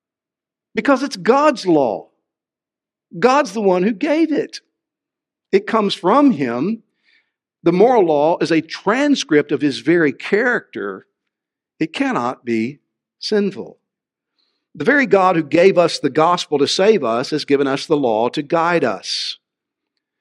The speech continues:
Now, previously in our approach to Romans seven, I pointed out that verses five and six are really the key to understanding the rest of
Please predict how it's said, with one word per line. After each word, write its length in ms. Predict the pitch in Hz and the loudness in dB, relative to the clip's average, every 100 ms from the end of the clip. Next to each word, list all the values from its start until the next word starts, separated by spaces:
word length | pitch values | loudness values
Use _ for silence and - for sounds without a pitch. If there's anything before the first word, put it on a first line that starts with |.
| _ _ | _ _
Now, 80 | 151 | -6
previously 760 | - 262 247 165 151 143 147 | 0 2 4 2 2 2 2
in 80 | 143 | 2
our 300 | 135 123 120 _ _ _ - | 0 -2 -6 _ _ _ -8
approach 400 | - 196 196 - | 0 2 0 -4
to 80 | |
Romans 320 | 151 151 139 - | -2 0 -2 0
seven, 260 | 151 139 | 0 0
I 80 | 131 | -4
pointed 380 | - 269 247 175 | -4 -4 0 0
out 260 | 135 135 | 0 -2
that 140 | 151 147 | -4 0
verses 400 | 196 196 180 - | 0 2 -2 -2
five 340 | 190 202 247 | -6 -4 -2
and 140 | 214 - | -4 -2
six 340 | 180 156 - | -2 -2 -4
are 100 | 151 | -8
really 300 | 143 220 269 | 0 0 0
the 120 | 170 | -2
key 600 | - - 208 135 110 147 _ _ _ _ _ | -4 -6 -4 -2 -4 -10 _ _ _ _ _
to 100 | - | -2
understanding 880 | 185 180 175 - 180 185 156 143 139 | 0 2 0 0 0 2 2 2 2
the 100 | 139 | 2
rest 440 | 143 196 185 - - | 2 0 -2 -10 -4
of 340 | 127 127 123 | -2 0 -4